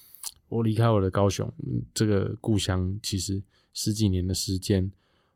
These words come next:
我也在学习跟摸索这个城市需要什么，然后也许我能，我能付出什么，我还在思考这件事情。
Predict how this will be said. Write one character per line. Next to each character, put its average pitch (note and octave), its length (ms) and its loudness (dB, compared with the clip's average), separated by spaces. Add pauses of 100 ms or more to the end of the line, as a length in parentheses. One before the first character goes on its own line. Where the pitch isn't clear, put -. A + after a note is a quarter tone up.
(160)
我 A#2 260 4
也 G2+ 580 4
在 G2+ 560 2 (100)
学 G2+ 220 0
习 G2 200 0
跟 G2+ 100 4
摸 G#2 280 4
索 - 340 -2 (480)
这 B2 120 2
个 A2 80 6
城 F#2 220 0
市 G2 180 -2
需 G2 300 -2
要 F#2+ 340 2 (240)
什 - 260 -6
么， G2+ 300 -10 (180)
然 G#2 120 -6
后 G2+ 360 -2 (120)
也 G#2+ 120 0
许 G2+ 160 -2
我 G2 260 0
能， F#2 420 -2 (1400)
我 G2 180 0
能 F#2+ 320 0
付 B2 180 2
出 G#2+ 200 -2
什 G#2 180 -2
么， G2+ 240 -10 (360)
我 G#2+ 140 -2
还 F#2 160 -4
在 F#2+ 120 2
思 F#2 200 -2
考 - 280 -12
这 - 140 -16
件 F2+ 140 -4
事 - 140 -10
情。 - 220 -14